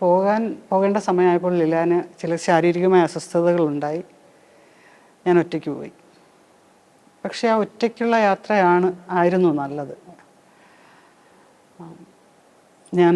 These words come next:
ഇസ്താംബുളിലേക്ക് പോയി. ഇസ്താംബുളിൽ നിന്ന് ഞാൻ ദിയർബക്കറിലേക്ക് പോയി. ഇസ്താംബുളിൽ നിന്ന് ഏകദേശം ആയിരത്തി ഒരുന്നൂറ് കിലോമീറ്റർ ദൂരെ ആയിട്ടുള്ള ഒരു പട്ടണമാണ്, ഒരു കുർദ് പട്ടണമാണ് ദിയർബക്കർ.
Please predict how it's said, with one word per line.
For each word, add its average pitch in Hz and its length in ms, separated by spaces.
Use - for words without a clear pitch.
ഇസ്താംബുളിലേക്ക് 180 720
പോയി. 165 160
ഇസ്താംബുളിൽ 170 440
നിന്ന് 170 240
ഞാൻ 160 100
ദിയർബക്കറിലേക്ക് 151 880
പോയി. 123 160
ഇസ്താംബുളിൽ 185 380
നിന്ന് 190 140
ഏകദേശം 180 380
ആയിരത്തി 175 280
ഒരുന്നൂറ് 180 360
കിലോമീറ്റർ 170 380
ദൂരെ 165 400
ആയിട്ടുള്ള 165 400
ഒരു 160 160
പട്ടണമാണ്, 160 500
ഒരു 165 100
കുർദ് 185 360
പട്ടണമാണ് 160 560
ദിയർബക്കർ. 143 520